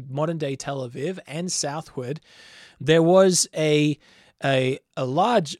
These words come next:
fortress that was discovered here on the coast, about fifteen kilometers south of Tel Aviv, I believe it is. It's called Mesad Hashavyahu. And there we have a,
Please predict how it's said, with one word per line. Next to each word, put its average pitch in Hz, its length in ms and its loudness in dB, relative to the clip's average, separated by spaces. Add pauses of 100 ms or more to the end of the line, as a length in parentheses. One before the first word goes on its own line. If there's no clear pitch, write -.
fortress 147 720 0
that 135 180 -2
was 131 140 -6
discovered 160 680 2 (840)
here 190 260 6
on 160 120 0
the 165 60 -4
coast, 127 340 -4
about 143 180 -4
fifteen 156 300 -4
kilometers 139 400 -4
south 143 280 -2
of 123 60 -12
Tel 123 220 -6
Aviv, 127 180 -6
I 131 60 -2
believe 120 280 -10
it 113 80 -12
is. 120 180 -6
It's 139 120 -6
called 165 320 2 (340)
Mesad 160 640 4 (240)
Hashavyahu. 147 1080 2 (400)
And 170 280 2
there 202 400 4
we 180 220 4
have 165 540 2 (120)
a, 143 500 0